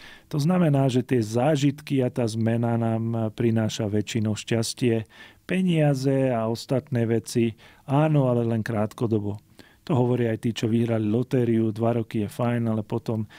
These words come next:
starať sa o tie peniaze, čo s nimi, dobre som to investoval. A to znamená, že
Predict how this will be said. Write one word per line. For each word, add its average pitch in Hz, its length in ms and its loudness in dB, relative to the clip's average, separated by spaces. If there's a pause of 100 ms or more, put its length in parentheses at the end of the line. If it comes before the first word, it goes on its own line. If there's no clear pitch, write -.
(100)
starať 123 400 0
sa 117 160 -2
o 117 80 0
tie 117 160 -2
peniaze, 113 800 -2
čo 127 160 -2
s - 80 -14
nimi, 117 240 0
dobre 120 320 0
som 117 320 -2
to - 80 -4
investoval. 110 1040 -2 (800)
A 113 400 -2 (320)
to 214 160 0
znamená, 135 480 2
že 120 240 0